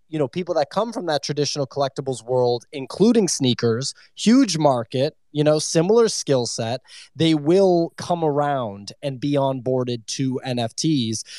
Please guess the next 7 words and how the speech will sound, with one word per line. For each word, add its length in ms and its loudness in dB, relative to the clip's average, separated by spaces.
So 260 4
at 320 0
sub 320 0
two 300 -2
eth, 300 -2
Artifact, 760 -2
Nike, 680 -6